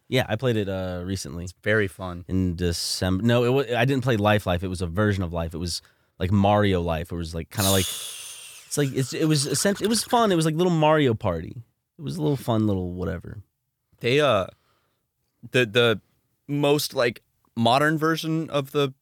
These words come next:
Speaker 2: game of Life, uh,
Speaker 1: Are you a vlogger?
Speaker 2: Yeah, I was a vlogger. Uh, just coincidentally, that was the card I pulled. So I was, I was a,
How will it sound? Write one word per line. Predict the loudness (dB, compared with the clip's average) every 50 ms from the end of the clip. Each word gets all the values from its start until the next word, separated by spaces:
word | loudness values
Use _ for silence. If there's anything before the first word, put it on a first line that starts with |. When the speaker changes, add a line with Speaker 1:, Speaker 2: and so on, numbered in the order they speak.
| _ _ -4
Speaker 2:
game | -2 0 0
of | 0 0
Life, | 0 2 2 2 0 -2 -8 -16 _ _ _ _ 0
uh, | 2 4 4 4 2 0 -4 -8 -14 _ _ _ _ _ _ -4 0
Speaker 1:
Are | 4
you | 4 4 4
a |
vlogger? | 4 4 4 4 6 4 4 4 2 2 0 0
Speaker 2:
Yeah, | 2 2 4
I | 2
was | 2 0
a | -2
vlogger. | -2 0 2 2 2 0 -2 -8 -12 -16 _ _ _ _
Uh, | -2 0 0 0 0 -2 -4
just | -6 -10 -12 -12 -10 -6
coincidentally, | -6 -6 -6 -6 -6 -6 -4 -4 -4
that | -4
was | -4 -6
the | -8
card | -6 -2 0 0 0
I | 0
pulled. | -2 -4 -10 -12 -12 -10
So | -6 -2
I | 0
was, | 0
I | 2 2 0
was | -2 -4 -6
a, | -8 -10 -10